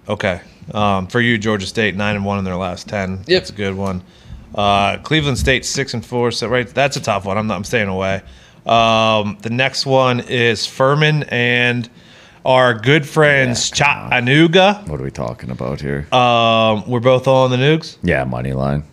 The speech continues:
Speaker 2: Furman, one and five, A T S last six at neutral site games. Nugs, eight and ten, their last ten, my friend.
Speaker 1: Um,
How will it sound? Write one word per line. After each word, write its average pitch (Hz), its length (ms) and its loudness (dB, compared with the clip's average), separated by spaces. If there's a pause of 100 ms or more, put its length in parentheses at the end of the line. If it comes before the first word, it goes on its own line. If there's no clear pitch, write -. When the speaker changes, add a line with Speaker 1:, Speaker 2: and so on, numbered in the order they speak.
(440)
Speaker 2:
Furman, 80 560 2
one 80 220 2
and 76 120 0
five, 76 360 2
A 76 140 2
T - 180 -4
S 71 180 -4
last 73 340 -2
six 73 300 -4
at 65 100 -6
neutral 69 280 -8
site 65 300 -4
games. 67 460 -6 (380)
Nugs, 76 440 2 (120)
eight 85 220 2
and 69 120 -12
ten, 71 300 -4
their 65 140 0
last 69 360 0
ten, 67 360 -4
my 60 220 -8
friend. - 300 -14 (240)
Speaker 1:
Um, 127 760 4